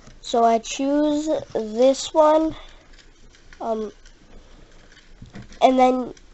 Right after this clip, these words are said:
wait, okay, never mind. That one didn't work. Um, how about this one? That's the one I was on.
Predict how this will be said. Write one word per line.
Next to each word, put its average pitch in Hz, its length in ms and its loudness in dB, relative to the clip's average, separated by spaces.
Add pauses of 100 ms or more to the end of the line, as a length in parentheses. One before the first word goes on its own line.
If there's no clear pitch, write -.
wait, 220 260 -4 (340)
okay, 220 320 -10 (220)
never 214 240 -14
mind. 185 400 -16 (640)
That 202 220 -16
one 202 160 -12
didn't 208 320 -12
work. 202 220 -16 (1400)
Um, 220 800 -6 (600)
how 226 80 -6
about 196 180 -6
this - 220 -18
one? - 140 -18 (1120)
That's 214 280 -8
the 254 100 -6
one 214 160 -8
I 214 80 -10
was 240 220 -10
on. 226 460 -8